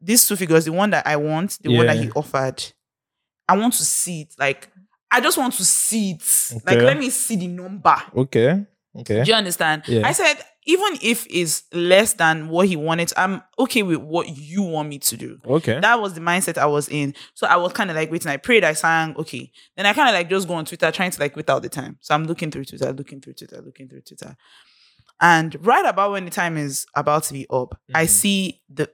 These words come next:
Speaker 1: a tweet with the figure that I
Speaker 2: Okay.
Speaker 1: wanted.
Speaker 2: And somebody said it's small.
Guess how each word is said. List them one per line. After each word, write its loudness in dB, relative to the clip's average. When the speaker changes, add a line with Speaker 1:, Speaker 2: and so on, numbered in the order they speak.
Speaker 1:
a -4
tweet 0
with 4
the -10
figure 2
that 0
I 0
Speaker 2:
Okay. 0
Speaker 1:
wanted. 0
Speaker 2:
And -6
somebody 2
said 0
it's -2
small. -4